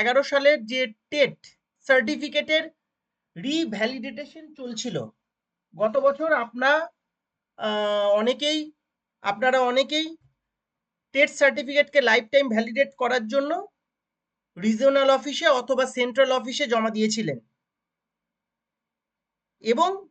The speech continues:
প্রত্যেকটা জোন ওয়াইজ সেই সার্টিফিকেটগুলিকে আবার ফেরত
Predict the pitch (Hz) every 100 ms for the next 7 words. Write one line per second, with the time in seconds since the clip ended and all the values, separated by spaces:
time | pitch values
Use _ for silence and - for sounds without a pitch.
0 | _ - 269 262 - 320 330 226 233 269
1 | 285 285 208 226 220 - _ _ _ _
2 | _ _ _ _ - 311 359 311 220 226
3 | 285 302 330 247 302 302 311 311 320 254
4 | 269 269